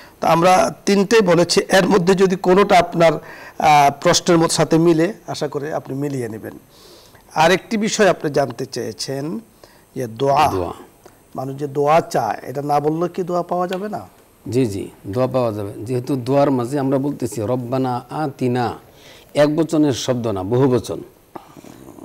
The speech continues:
Speaker 2: হাইয়িনা ওয়া মাইয়িতিনা, শাহিদিনা ওয়া গায়িবিনা। যে দোয়ার মাঝে বলা হইতেছে যে উপস্থিত আছে তার জন্য, যে উপস্থিত নাই তার জন্য, সকলের জন্য। এজন্য ইমানদার মূলত দোয়ার উপযুক্ত হইতে হবে।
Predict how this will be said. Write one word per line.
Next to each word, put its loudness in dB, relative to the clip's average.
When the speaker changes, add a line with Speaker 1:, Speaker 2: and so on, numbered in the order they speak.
Speaker 2:
হাইয়িনা 4
ওয়া 4
মাইয়িতিনা, 4
শাহিদিনা 2
ওয়া 2
গায়িবিনা। 2
যে -6
দোয়ার 4
মাঝে 4
বলা 4
হইতেছে 2
যে 2
উপস্থিত -4
আছে 2
তার 2
জন্য, 2
যে 2
উপস্থিত 0
নাই 2
তার 2
জন্য, -6
সকলের 4
জন্য। -6
এজন্য 2
ইমানদার 6
মূলত 4
দোয়ার 2
উপযুক্ত 2
হইতে 2
হবে। -8